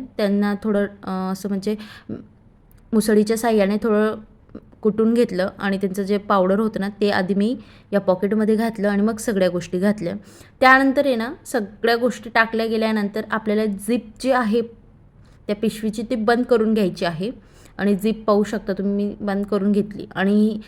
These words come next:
कोणतीही सुई घ्या, टाचन घ्या, त्याच्या साहाय्याने ना, असे एक दोन छोटे छोटे, एक दोन आपल्याला टाच मारून घ्यायचे आहे, छिद्र करून घ्यायचे आहेत, जास्त नाही करायचे, अ, एक दोन छिद्रे छोटे छोटे करून घ्यायचे आहेत.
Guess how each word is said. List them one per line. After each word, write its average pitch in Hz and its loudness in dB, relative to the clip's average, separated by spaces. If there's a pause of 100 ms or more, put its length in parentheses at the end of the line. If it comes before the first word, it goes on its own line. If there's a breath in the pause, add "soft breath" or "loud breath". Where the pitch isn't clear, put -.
(280 loud breath)
कोणतीही 226 2
सुई 233 -2
घ्या, 208 2
टाचन 202 -2
घ्या, 190 -2 (160)
त्याच्या 220 -4
साहाय्याने 233 0
ना, 196 -4
असे 233 -6
एक 190 -2
दोन 254 4 (760 loud breath)
छोटे 262 0
छोटे, 214 2 (140)
एक 190 -2
दोन 220 2 (160)
आपल्याला 202 0 (160)
टाच 202 -4
मारून 196 0
घ्यायचे 202 -2
आहे, 180 -6 (460 soft breath)
छिद्र 208 2
करून 202 0
घ्यायचे 190 -2
आहेत, 185 -4
जास्त 220 -4
नाही 262 -2
करायचे, 220 -2 (440 soft breath)
अ, 185 -2
एक 196 0
दोन 226 -2
छिद्रे 196 -2
छोटे 208 -4
छोटे 214 -2
करून 202 0
घ्यायचे 208 -2
आहेत. 190 -4